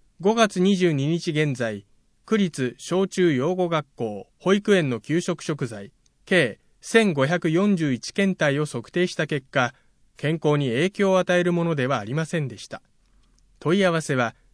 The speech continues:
学務課、保育課。区内三カ所、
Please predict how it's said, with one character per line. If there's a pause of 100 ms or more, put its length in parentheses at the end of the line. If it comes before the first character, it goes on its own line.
学
務
課、 (100)
保
育
課。 (1300)
区
内
三
カ
所、